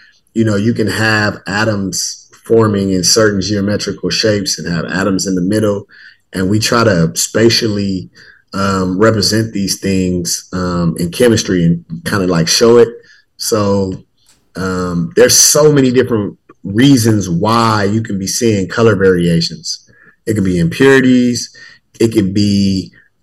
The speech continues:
um, the way the crystal grew and is bending light a certain kind of way and changing the wavelengths, right? So now the light is going through at a certain angle and coming out.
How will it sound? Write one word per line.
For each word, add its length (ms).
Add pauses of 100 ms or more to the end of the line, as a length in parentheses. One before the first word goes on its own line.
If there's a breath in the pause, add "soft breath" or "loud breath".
(280)
um, 360
the 80
way 240
the 120
crystal 440
grew 520
and 100
is 160 (140)
bending 420
light 480
a 200
certain 360
kind 180
of 80
way 380
and 120
changing 440
the 60
wavelengths, 760
right? 240
So 140
now 320
the 100
light 260
is 140
going 320
through 140
at 80
a 60
certain 380
angle 320
and 120
coming 340
out. 320